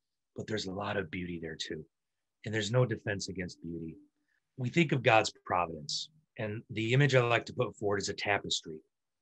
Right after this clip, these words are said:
you know, and, like, one of the big night, you know, you go to a castle and you have the tapestry on the wall, and you see the front of the tapestry,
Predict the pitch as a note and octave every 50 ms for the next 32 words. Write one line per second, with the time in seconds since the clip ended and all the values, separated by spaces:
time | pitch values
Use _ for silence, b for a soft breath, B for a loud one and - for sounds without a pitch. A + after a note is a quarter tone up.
0 | _ - G#2 F#2 F#2 F2 F2+ F#2 F#2 G#2 - - A2 G#2 G2+ G2+ G#2 - _ _
1 | _ _ _ - G#2 F#2 - - A#2 G#2+ A#2 A2 G2+ G#2+ F2+ A2+ A2+ G#2 G2 G2+
2 | G2 F#2 A2 A2 - - - F#2+ F2+ F2 F2 F#2 F#2+ F#2 G2+ G#2+ G2+ G2 G2 -
3 | - G#2 G2+ G2 F#2+ - G2 F#2 F2+ F2+ E2+ - - - F#2+ F2+ - G2 F2+ -
4 | - G2 F2+ F2 E2+ F2 E2 E2 E2 E2 E2 _ _ _ _ _ b b b b
5 | b b b b _ - - A#2 A#2 A#2+ A2 - - C#3 B2 B2 - - D3+ D3
6 | D3 D3 C#3+ B2+ B2 - - A#2+ A2+ - A2 G#2+ - - - - F2+ F2 E2 E2